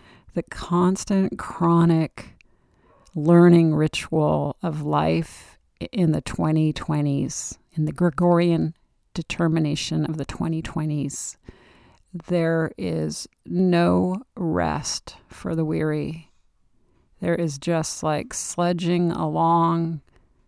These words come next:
or is it slogging, being weary. Like, there's, there's not really, like, achievement of chillaxing and peaceableness.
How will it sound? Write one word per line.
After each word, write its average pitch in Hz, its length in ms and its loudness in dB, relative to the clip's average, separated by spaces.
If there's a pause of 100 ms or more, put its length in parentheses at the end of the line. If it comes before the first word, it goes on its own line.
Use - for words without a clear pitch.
(260)
or 170 160 -6
is 160 120 -4
it 165 160 -6
slogging, 160 1160 -4 (840)
being 175 360 2
weary. 165 600 -4 (100)
Like, - 280 -12 (1400)
there's, 165 360 -8
there's 165 220 -6
not 185 120 2
really, 175 220 -2
like, 156 240 -6
achievement 170 680 -2
of - 440 -12 (100)
chillaxing 165 1120 -4 (1300)
and 165 360 -4 (360)
peaceableness. 202 1400 -4